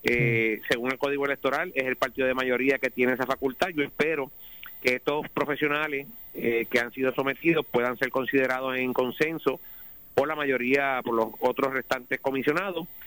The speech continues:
Speaker 1: y podamos entonces darle curso, eh, contra el reloj, porque estamos contra el reloj, a un proceso que se va a estar dando, eh, el martes tres de noviembre de este año.
Speaker 2: ¿Usted conoce alguno de esos, de esas personas que recomendaron, o sea, que, que, es,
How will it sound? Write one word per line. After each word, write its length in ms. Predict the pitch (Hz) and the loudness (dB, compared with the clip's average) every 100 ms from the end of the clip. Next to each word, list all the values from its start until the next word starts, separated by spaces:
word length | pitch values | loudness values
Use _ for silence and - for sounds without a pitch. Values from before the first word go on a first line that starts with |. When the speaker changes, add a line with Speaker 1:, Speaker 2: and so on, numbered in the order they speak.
| - - | -16 0
Speaker 1:
y 120 | - | 2
podamos 300 | 135 131 151 | 2 0 -2
entonces 300 | 151 160 160 | -2 0 2
darle 260 | 151 147 147 | 2 0 2
curso, 500 | 151 160 - 123 - - | 2 2 2 0 -2 -8
eh, 340 | - 123 120 113 | 0 2 4 2
contra 360 | 143 143 151 | 0 -2 -2
el 60 | 151 | -2
reloj, 180 | 143 170 | 0 0
porque 100 | 151 | -2
estamos 240 | 120 123 | -2 -2
contra 220 | 131 127 | -2 0
el 60 | 131 | 0
reloj, 260 | 131 170 180 | 0 -4 -4
a 120 | 127 | -2
un 140 | 123 120 | -2 0
proceso 360 | 143 147 156 | -2 0 -2
que 120 | 120 147 | -2 -2
se 80 | |
va 80 | 123 | -2
a 40 | 120 | -2
estar 160 | 139 | -4
dando, 440 | 135 165 170 139 - - - - - - | -2 -4 -4 -8 -10 -18 -20 -20 -8 0
eh, 400 | 120 120 117 110 | 2 2 0 0
el 120 | 123 | 0
martes 320 | 117 127 156 | 0 0 -2
tres 140 | 147 135 | -2 0
de 60 | |
noviembre 460 | 147 135 113 101 - - | 0 2 0 0 -8 -4
de 60 | 113 | -2
este 160 | - 117 | 0 0
año. 240 | 101 92 - - - 185 | -2 -10 -14 -10 -6 2
Speaker 2:
¿Usted 240 | 208 185 | 6 6
conoce 340 | 190 240 247 247 | 6 4 4 4
alguno 460 | 247 220 254 254 | 6 8 8 8
de 80 | 233 | 4
esos, 260 | 226 240 220 - | 4 4 2 0
de 80 | 190 | 2
esas 140 | 202 220 | 4 6
personas 380 | 214 226 226 | 4 2 -6
que 440 | - 214 208 185 180 | -4 -2 -2 0 0
recomendaron, 520 | 190 202 202 220 240 | 0 0 0 0 -2
o 40 | 175 | -2
sea, 140 | 214 | -2
que, 400 | 175 170 143 135 | 0 0 0 -2
que, 460 | 135 139 127 117 110 131 - - - - - | -2 -2 -2 -6 -8 -12 -16 -20 -20 -20 -4
es, 240 | 139 - | -2 -2